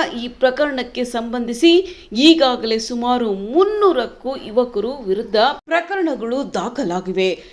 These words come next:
ಎರಡ್ ಸಾವಿರದ ಇಪ್ಪತ್ತೈದರ ಅವಧಿಯಲ್ಲಿ ಅಂಬೂರು, ಒಣಿಯಂಬಾಡಿ, ನಡರಂಪಳಿ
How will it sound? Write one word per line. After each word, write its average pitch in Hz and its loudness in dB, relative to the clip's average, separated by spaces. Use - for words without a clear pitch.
ಎರಡ್ 285 8
ಸಾವಿರದ 320 2
ಇಪ್ಪತ್ತೈದರ 220 0
ಅವಧಿಯಲ್ಲಿ 208 -2
ಅಂಬೂರು, 254 0
ಒಣಿಯಂಬಾಡಿ, 214 0
ನಡರಂಪಳಿ 214 -2